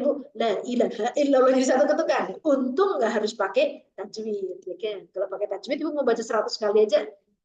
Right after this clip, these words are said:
gampang banget tuh. La, empat ketukan kan. Ya, ya Allah yang Maha Adil ya. Tahu ya, gitu. Oke, kita praktekkan.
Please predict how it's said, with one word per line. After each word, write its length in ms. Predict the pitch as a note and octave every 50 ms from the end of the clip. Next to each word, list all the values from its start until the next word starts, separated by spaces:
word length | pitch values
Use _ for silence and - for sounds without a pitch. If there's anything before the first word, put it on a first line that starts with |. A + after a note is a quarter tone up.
| _ _ F3+
gampang 200 | F#3+ F#3 G3 G3
banget 200 | A3+ A#3 A#3 A#3 -
tuh. 80 | F#3+ - _ _ _ _ -
La, 160 | G3+ G#3 G#3 G#3+ G#3 G#3 G#3 G#3 G#3 G#3 G#3 G#3 G#3+ G#3+
empat 180 | G#3 G#3 F#3+ - -
ketukan 300 | F#3+ F#3+ G3 - F#3 E3+ E3+ _
kan. 100 | G#3 - _ _ F3+ _ _ _ _ _ _ _ _ _ _ _ -
Ya, 100 | F3 A#3 B3 B3 - _ _ _ _ _
ya 120 | - A3 A3+
Allah 180 | G3+ G3 G3+ G#3+ A3
yang 100 | G#3+ -
Maha 300 | G3 G#3 F#3+ - G3 F#3+
Adil 180 | F#3 G3 F#3+
ya. 140 | F3+ G3 A#3 A#3+ A#3 - _ _ _ _ _ _ -
Tahu 320 | E3+ F#3+ G#3+ A3 A3 A3 A3 G#3+
ya, 240 | F#3 F#3+ A3 A3+ A3 -
gitu. 260 | - - G3+ - E3+ D3+
Oke, 380 | - _ _ _ _ _ - C4+ A3
kita 240 | - B3+ A#3+ A#3+ A#3+
praktekkan. 560 | A#3 A3+ - - A#3+ A3+ C4+ D#4 G#4 A4